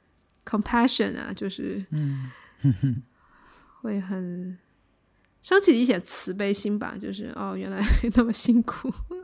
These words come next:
Speaker 2: 可是我想说，
Speaker 1: 嗯。
Speaker 2: 七八个月已经很厉害了，就是从我一个什么都不懂的人来说，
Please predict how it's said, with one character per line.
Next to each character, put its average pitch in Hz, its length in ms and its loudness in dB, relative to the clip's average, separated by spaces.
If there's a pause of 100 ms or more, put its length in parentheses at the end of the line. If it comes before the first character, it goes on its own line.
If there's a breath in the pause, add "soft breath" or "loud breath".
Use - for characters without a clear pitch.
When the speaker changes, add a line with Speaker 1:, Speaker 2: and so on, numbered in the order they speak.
(1120 loud breath)
Speaker 2:
可 - 120 -6
是 147 120 0
我 185 140 8
想 175 180 6
说， - 80 6
Speaker 1:
嗯。 - 40 6
Speaker 2:
七 202 220 0
八 143 220 6
个 147 160 4
月 131 240 2
已 101 60 0
经 107 180 0
很 95 200 -2
厉 98 180 -6
害 87 280 -8
了， - 140 -12
就 - 140 -10
是 107 180 -8
从 117 220 -2
我 117 120 0
一 98 120 -4
个 110 100 -4
什 104 140 -4
么 101 80 -2
都 107 140 -2
不 107 120 -8
懂 85 220 -2
的 90 100 -8
人 87 160 -4
来 85 160 -6
说， - 320 -8